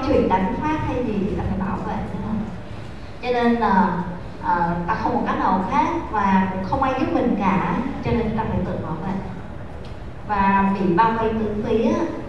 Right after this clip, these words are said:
thì, ờ, muốn người ta giúp cũng rất khó.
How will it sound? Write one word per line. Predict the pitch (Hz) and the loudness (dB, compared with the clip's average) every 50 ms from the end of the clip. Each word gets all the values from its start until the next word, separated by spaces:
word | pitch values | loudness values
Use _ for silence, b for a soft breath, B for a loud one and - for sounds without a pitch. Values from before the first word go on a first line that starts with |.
| - - - - - - | -8 -10 -10 -10 -10 -10
thì, | - 196 190 185 185 180 180 | -6 -4 -2 -2 0 0 0
ờ, | 180 175 175 170 170 170 170 170 175 - - - - - 196 | 2 2 2 4 2 2 0 0 -2 -4 -6 -8 -8 -4 -2
muốn | 214 220 220 - - | 0 0 0 0 -2
người | - 269 240 | -2 -2 0
ta | 214 196 196 | 0 0 2
giúp | 262 269 269 269 | 2 2 2 0
cũng | - - - | -2 -2 -2
rất | 240 240 226 - | -2 -2 -2 0
khó. | 208 202 196 - - - | 0 2 2 2 2 0